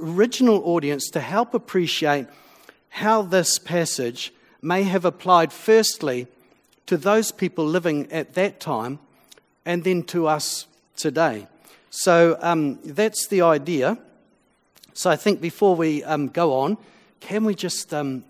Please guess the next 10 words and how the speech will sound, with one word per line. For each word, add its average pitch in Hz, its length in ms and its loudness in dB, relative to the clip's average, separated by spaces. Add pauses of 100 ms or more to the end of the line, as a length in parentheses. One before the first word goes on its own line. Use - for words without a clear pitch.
(100)
have 139 240 -12
a - 20 -14
short - 380 -8
prayer 113 280 -10
and 110 120 -10
just - 420 -12
ask 107 460 -12 (220)
for 127 100 -20
God's - 380 -12
help? - 200 -20